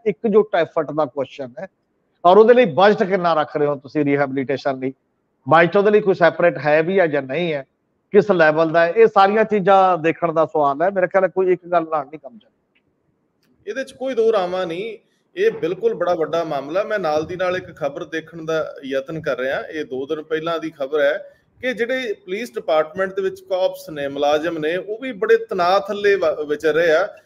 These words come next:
Speaker 2: ਬਹੁਤ ਸਾਰੇ ਲੋਕ premature retirement ਲਈ ਅੱਗੇ ਵਧ ਰਹੇ ਆ। ਔਰ ਜੇ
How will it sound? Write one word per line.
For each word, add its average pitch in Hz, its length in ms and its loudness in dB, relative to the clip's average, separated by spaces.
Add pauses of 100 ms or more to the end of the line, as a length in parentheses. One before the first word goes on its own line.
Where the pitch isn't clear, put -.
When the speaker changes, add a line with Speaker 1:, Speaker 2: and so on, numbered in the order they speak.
(160)
Speaker 2:
ਬਹੁਤ 220 280 2
ਸਾਰੇ 247 320 2
ਲੋਕ 202 400 -2
premature 220 640 -4
retirement 196 540 2
ਲਈ 208 180 -4
ਅੱਗੇ 160 200 -2
ਵਧ 131 220 -2
ਰਹੇ 110 120 -8
ਆ। - 40 -20 (400)
ਔਰ 214 320 4
ਜੇ 175 340 4